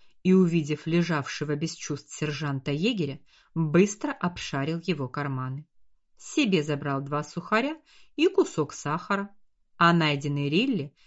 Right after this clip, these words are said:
перебросил Фундинулу. "Кто пришлепнул этого парня?" спросил он, еще покачиваясь и держась за край стола. "Ты на него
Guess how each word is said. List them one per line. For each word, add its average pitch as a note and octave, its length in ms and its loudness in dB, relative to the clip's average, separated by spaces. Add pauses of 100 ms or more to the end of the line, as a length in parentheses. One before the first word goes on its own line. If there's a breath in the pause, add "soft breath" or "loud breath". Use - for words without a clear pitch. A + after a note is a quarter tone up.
(180)
перебросил F3 580 2
Фундинулу. F3 760 0 (920)
"Кто - 280 8
пришлепнул F#3+ 720 4
этого F3+ 300 4
парня?" A3+ 680 4 (520)
спросил D#3 760 -6
он, B3 260 -4 (300 soft breath)
еще F#3 400 2
покачиваясь E3 1040 -4 (240 soft breath)
и D4+ 100 2
держась D3+ 600 0
за E3 140 -2
край C#3 280 -6
стола. C#3 540 -6 (1120)
"Ты E3 300 6
на F3 320 8
него E3 800 4